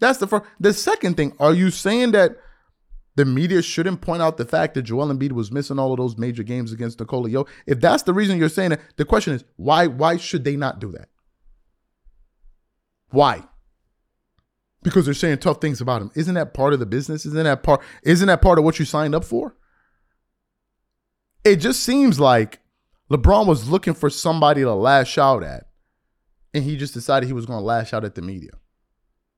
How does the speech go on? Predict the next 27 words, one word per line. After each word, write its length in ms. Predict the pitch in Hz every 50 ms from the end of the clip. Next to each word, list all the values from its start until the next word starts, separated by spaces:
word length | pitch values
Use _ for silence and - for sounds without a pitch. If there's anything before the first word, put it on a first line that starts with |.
| _ _ _ _ _ _
The 160 | - 110 135
media, 480 | 123 117 110 127 175 233 277 254 190 127
by 220 | 104 107 101 90
the 100 | 85 87
way, 360 | 78 76 73 78 87 104 120 _ _ _ _ _ _
that 140 | - 123 120
spends 680 | - - - - - 147 147 151 165 165 151 - - _ _ _ _ _ _ _ _ _ _ _ _ _ _ _ _ -
their 160 | 131 139 123
twenty-four 720 | 113 - - - 170 190 196 - 196 175 - 160 139 -
hour 220 | 131 139 131 120 107
cycle 600 | - - - 127 123 113 - 80 71 82 - _ _ _ _ _ _ _
twerking 560 | - - - - 147 175 175 - - 196 180
it 100 | 165 160
up 140 | 165 160 -
for 140 | - - 139
LeBron 540 | 135 131 113 139 139 139 135 131 123 - _ _ _ _ _
all 480 | - 170 175 170 170 170 160 151 143 135
week 260 | 135 143 127 131 135
long. 140 | 131 123 - -
That's 160 | - 466 -
the 100 | - -
part 240 | - - - 165 147
I 80 | 135
don't 160 | 127 127 120 113
even 320 | 107 98 104 92 90 85
get. 380 | 92 104 90 - _ - - _ _ _ _ _ _ _ _ _ _ _ _ _ _ _ _ _ _
That's 280 | - 190 202 220 -